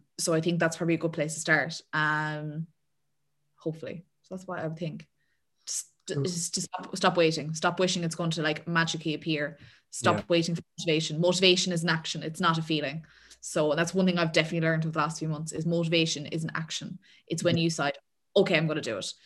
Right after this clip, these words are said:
Speaker 1: There's no point in saying, "Okay, I'm gonna wait until, like, seven o'clock and then I might do this." It's like, "No, start now." What's, what's holding you back? What, what's the worst that can happen? There's nothing bad can happen.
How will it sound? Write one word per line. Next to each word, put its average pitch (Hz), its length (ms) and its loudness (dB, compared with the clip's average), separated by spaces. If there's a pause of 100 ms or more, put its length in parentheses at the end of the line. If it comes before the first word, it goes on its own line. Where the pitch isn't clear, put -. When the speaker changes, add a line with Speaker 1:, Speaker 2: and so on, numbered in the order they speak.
(140)
Speaker 1:
There's 185 80 -6
no 190 80 4
point 180 160 0
in 175 40 -2
saying, 160 300 0
"Okay, 170 500 2 (340)
I'm 185 80 -4
gonna 185 100 6
wait 202 120 8
until, 190 200 0
like, 170 100 0
seven 170 240 2
o'clock 160 400 4
and 165 100 2
then 160 120 2
I 156 40 2
might 156 200 0
do 151 100 -2
this." 143 320 -2
It's 165 140 -2
like, 170 240 -4
"No, 165 200 0
start 185 260 -2
now." 156 240 -2
What's, 180 200 -4 (160)
what's 170 160 2
holding 170 240 2
you 156 60 -2
back? 151 280 -4 (220)
What, 175 220 -8
what's 175 180 -4
the 196 100 2
worst 185 220 4
that 165 120 -2
can 165 100 -8
happen? - 360 -8 (160)
There's - 140 -6 (100)
nothing 196 240 -2
bad 160 160 2 (120)
can 160 100 -8
happen. - 220 -10